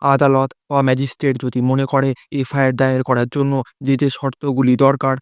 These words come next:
সেই শর্তগুলি পূরণ আছে, তা সত্ত্বেও পুলিশ আপনার এফআইআর নিতে অস্বীকার করছে, তাহলে আদালত বা কোর্ট আপনার অভিযোগটিকে এফআইআর আকারে দায়ের করার জন্য পুলিশকে নির্দেশ বা আদেশ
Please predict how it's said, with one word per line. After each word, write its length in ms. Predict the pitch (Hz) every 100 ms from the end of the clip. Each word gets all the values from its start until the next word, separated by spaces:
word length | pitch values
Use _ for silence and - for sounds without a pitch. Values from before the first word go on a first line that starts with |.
| _
সেই 200 | _ 139 135
শর্তগুলি 580 | - 135 - 135 131 123
পূরণ 300 | 135 131 127
আছে, 300 | 131 127 151 139 - _
তা 100 | 135 131
সত্ত্বেও 520 | - 135 - 147 139 131 _
পুলিশ 240 | - 135 131
আপনার 280 | 123 135 120 -
এফআইআর 400 | 135 143 135 127 _
নিতে 220 | 139 139 135
অস্বীকার 440 | 131 - 135 117 123
করছে, 380 | 143 139 - 139 - -
তাহলে 320 | 135 135 131 131 _ 131
আদালত 420 | 135 139 131 135 _ -
বা 140 | 131 127
কোর্ট 300 | 147 147 143 - _ -
আপনার 440 | 139 - 147 139 131 _
অভিযোগটিকে 800 | 143 135 143 147 - - 135 139 135 - -
এফআইআর 440 | 135 131 139 139 -
আকারে 420 | 131 143 139 139 127 _ 131
দায়ের 320 | 135 131 139
করার 280 | 135 135 123 -
জন্য 280 | 143 139 139 127 _ -
পুলিশকে 520 | 139 139 - - 135 120 _ 135
নির্দেশ 520 | 139 127 113 143 139 - _ 131
বা 140 | 131 120
আদেশ 320 | 127 143